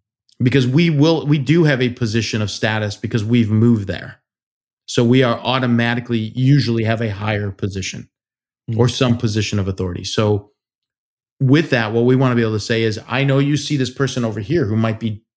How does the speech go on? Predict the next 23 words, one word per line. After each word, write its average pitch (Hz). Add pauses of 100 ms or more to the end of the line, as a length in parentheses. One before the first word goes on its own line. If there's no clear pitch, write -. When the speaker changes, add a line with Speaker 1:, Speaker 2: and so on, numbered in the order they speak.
Speaker 1:
down 123
in 107
your 101
caste 147
system, - (600)
but 117
in 107
Christ, 143
they're 107
up 101
here 92 (500)
and 120
they're 139
gonna 135
be 117
your 107
teacher - (600)
because 107
God's 104
equipped 98
them 95
to 92
teach." -